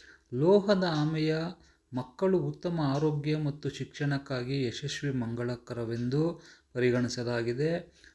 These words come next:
ಆಮೆಯು ವಿಷ್ಣುವಿಗೆ ಸಂಬಂಧಿಸಿದೆ ಎಂದು ಪರಿಗಣಿಸಲಾಗುತ್ತದೆ. ಆದ್ದರಿಂದ ಮನೆಯಲ್ಲಿ ಆಮೆಯನ್ನು ಇಟ್ಟುಕೊಳ್ಳುವುದರಿಂದ ನೀವು ಲಕ್ಷ್ಮೀ ದೇವಿ ಮತ್ತು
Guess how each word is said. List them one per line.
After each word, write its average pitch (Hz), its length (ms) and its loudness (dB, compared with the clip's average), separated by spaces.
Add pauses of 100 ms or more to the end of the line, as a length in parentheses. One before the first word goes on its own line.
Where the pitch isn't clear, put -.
ಆಮೆಯು 190 540 2
ವಿಷ್ಣುವಿಗೆ 170 580 -2
ಸಂಬಂಧಿಸಿದೆ 135 680 -2
ಎಂದು 127 300 -2
ಪರಿಗಣಿಸಲಾಗುತ್ತದೆ. 117 1120 -4
ಆದ್ದರಿಂದ 127 720 -2
ಮನೆಯಲ್ಲಿ 143 720 0
ಆಮೆಯನ್ನು 147 600 2
ಇಟ್ಟುಕೊಳ್ಳುವುದರಿಂದ 127 920 -2
ನೀವು 117 480 -2
ಲಕ್ಷ್ಮೀ 165 480 -2
ದೇವಿ 151 360 0
ಮತ್ತು 135 720 -6